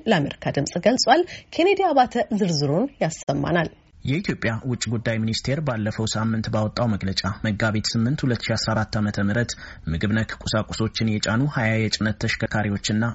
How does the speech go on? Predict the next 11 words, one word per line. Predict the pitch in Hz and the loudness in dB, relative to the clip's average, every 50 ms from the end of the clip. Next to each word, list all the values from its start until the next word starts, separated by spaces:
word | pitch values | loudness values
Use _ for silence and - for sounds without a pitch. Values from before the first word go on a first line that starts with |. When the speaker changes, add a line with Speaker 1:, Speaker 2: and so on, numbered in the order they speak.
| - | 0
Speaker 2:
ነዳጅ | 123 127 123 117 113 110 107 | 0 2 2 2 2 2 0
የጫኑ | 110 - - 117 113 120 131 | 0 0 0 0 2 2 2
ሶስት | - - 110 - - - | 2 0 0 -2 -2 -2
ተሽከርካሪዎች | - 107 - - - 107 - - 104 101 98 110 120 117 - - - - - - - | 0 0 0 0 0 0 0 2 2 2 4 2 2 0 0 -4 -6 -8 -12 -14 -10
ከሰመራ | - - - - 90 98 104 107 110 104 98 - | -6 -4 -2 0 2 2 2 2 2 2 0 0
ወደ | 120 113 107 110 | 2 2 4 4
መቀሌ | 110 107 104 - - 113 110 | 4 2 2 0 2 2 4
መንቀሳቀስ | 110 113 110 - - 107 - 113 104 - 117 - - | 4 2 2 0 -2 0 0 0 0 0 0 0 0
መጀመራቸውን | 107 101 - 107 104 104 104 104 104 - - 107 107 110 - - | 0 2 2 2 2 4 2 2 0 0 2 2 2 2 2 2
መግለጹ | 123 113 104 107 104 95 - - | 0 2 2 2 0 0 -2 -2
ይታወሳል። | 95 92 - - 98 92 87 98 101 - - 104 98 85 | -2 -2 -2 -2 -2 0 2 2 0 2 2 2 2 2